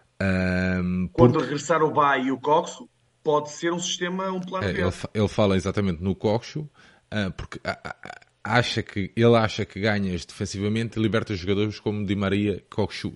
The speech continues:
Speaker 1: entre outros.
Speaker 2: Sim,
Speaker 1: Ah,
Speaker 2: sim,
Speaker 1: tu achas
Speaker 2: não
Speaker 1: que
Speaker 2: vou
Speaker 1: este três quatro três pode voltar? Ou este,
Speaker 2: Pode
Speaker 1: ou o
Speaker 2: ser um
Speaker 1: sistema
Speaker 2: plano B, ou seja,
Speaker 1: Ah,
Speaker 2: eu acho que
Speaker 1: sempre
Speaker 2: o
Speaker 1: pla-,
Speaker 2: quatro dois
Speaker 1: sempre plano B, é isso?
Speaker 2: Eu, sim, eu acho que o quatro dois três um tem que ser o plano A, mas um plano B que possa, pode entrar em várias, em vários momentos.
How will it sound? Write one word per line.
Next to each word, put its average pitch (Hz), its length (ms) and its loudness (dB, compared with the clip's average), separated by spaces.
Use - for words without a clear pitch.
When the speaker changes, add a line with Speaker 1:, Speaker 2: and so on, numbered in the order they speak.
Speaker 1:
entre 104 400 -2
outros. - 360 -4
Speaker 2:
Sim, 98 200 -4
Speaker 1:
Ah, 92 100 -6
Speaker 2:
sim, 104 200 -10
Speaker 1:
tu 113 120 4
achas 120 240 2
Speaker 2:
não - 60 -8
Speaker 1:
que 135 80 2
Speaker 2:
vou 127 100 4
Speaker 1:
este 117 200 -8
três 127 260 4
quatro 120 200 -4
três 113 180 -2
pode 101 280 -4
voltar? 101 500 -2
Ou 107 300 2
este, 113 140 0
Speaker 2:
Pode 160 160 4
Speaker 1:
ou 104 40 4
o 101 40 4
Speaker 2:
ser 180 120 0
um 180 60 2
Speaker 1:
sistema 123 200 6
Speaker 2:
plano 180 320 0
B, 120 360 -4
ou 110 100 -8
seja, 95 460 -6
Speaker 1:
Ah, - 60 -16
Speaker 2:
eu 120 80 -4
acho 143 80 4
que 143 60 8
Speaker 1:
sempre 135 160 6
Speaker 2:
o 117 40 2
Speaker 1:
pla-, 156 100 2
Speaker 2:
quatro 147 140 2
dois - 100 -2
Speaker 1:
sempre 127 240 4
plano 117 280 4
B, 101 80 2
é 92 180 2
isso? 120 220 -4
Speaker 2:
Eu, 123 160 -8
sim, 131 240 -6
eu 113 140 -2
acho 139 140 -2
que 151 60 -4
o 139 40 -2
quatro 143 280 0
dois 139 140 -2
três 135 200 -4
um 127 120 -8
tem 131 120 -4
que 120 80 -10
ser 131 120 -4
o 120 40 -4
plano 135 360 2
A, 165 160 6
mas 180 260 2
um 185 100 0
plano 175 320 0
B 190 140 0
que - 100 -16
possa, 202 280 -2
pode 185 400 -4
entrar 143 360 -2
em 165 120 -6
várias, 160 400 -2
em 160 180 -8
vários 160 220 2
momentos. 180 400 -6